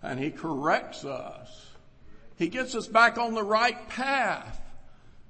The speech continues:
He sets us straight. He turns our face away from other things and sets us looking straight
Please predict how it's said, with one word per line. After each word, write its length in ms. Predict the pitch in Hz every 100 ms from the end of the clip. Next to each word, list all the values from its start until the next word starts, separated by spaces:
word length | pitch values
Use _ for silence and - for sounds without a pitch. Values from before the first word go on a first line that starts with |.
| - -
He 100 | 147
sets 380 | 151 - 196 202
us 160 | 104
straight. 960 | - - - - - 220 220 - - - - - - - - - - - - - - - - - - -
He 100 | -
turns 420 | 165 214 240 233 226
our 180 | 214
face 420 | 208 - 233 226 208
away 320 | 185 208 233
from 260 | 202 208
other 260 | 226 127 208
things 500 | - 190 185 175 143
and 360 | 151 139 123 - -
sets 400 | - 214 180 -
us 260 | 175 - -
looking 360 | 269 - 143
straight 420 | - - 123 143